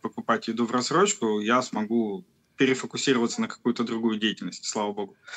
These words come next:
Но пока этого, к сожалению, не происходит. То есть нев-, невозможно есть в долг, невозможно, э, сейчас поесть,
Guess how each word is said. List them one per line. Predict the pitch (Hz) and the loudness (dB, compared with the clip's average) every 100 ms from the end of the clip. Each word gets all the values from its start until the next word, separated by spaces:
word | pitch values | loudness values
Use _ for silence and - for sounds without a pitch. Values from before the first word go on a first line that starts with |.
| - - - - | -10 -10 -10 2
Но | 120 123 | 6 6
пока | 123 127 143 | 4 4 4
этого, | 123 120 | 6 2
к | 117 | 2
сожалению, | 120 123 120 113 | 0 4 6 6
не | 113 | 2
происходит. | 113 110 - - 104 101 | 0 0 -2 -2 -2 -2
То | 110 | -6
есть | - | 2
нев-, | 131 135 139 131 135 | 4 4 2 0 4
невозможно | 139 143 147 147 180 170 135 | 4 6 4 4 4 6 4
есть | 120 135 131 - | 6 4 4 -2
в | 107 110 | -8 0
долг, | 151 117 - - 117 | 4 4 2 -6 -2
невозможно, | 117 120 139 131 123 117 110 | 0 4 4 6 4 4 2
э, | 113 113 113 110 113 113 | -2 -2 0 0 -2 -2
сейчас | - 120 120 113 | -2 2 2 2
поесть, | - 120 156 208 - | 2 4 6 4 0